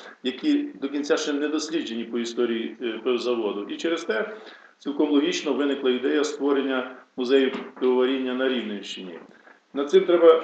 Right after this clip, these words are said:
е, попрацювати, тому що матеріалів надзвичайно багато. Е, основні мат-, матеріали стосуються кінця дев'ятнадцятого, початку,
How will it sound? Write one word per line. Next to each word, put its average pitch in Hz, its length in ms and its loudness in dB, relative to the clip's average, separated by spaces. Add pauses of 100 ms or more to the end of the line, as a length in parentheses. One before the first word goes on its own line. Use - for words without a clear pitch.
(160)
е, 135 140 4
попрацювати, 131 720 0 (440)
тому 127 160 -6
що 131 160 -6
матеріалів 143 560 2
надзвичайно 127 500 -2
багато. 85 500 -4 (580)
Е, - 440 -2
основні 196 320 0
мат-, 180 280 2
матеріали 165 400 6
стосуються 156 540 -2
кінця 147 320 -2
дев'ятнадцятого, 143 680 0
початку, 131 500 -4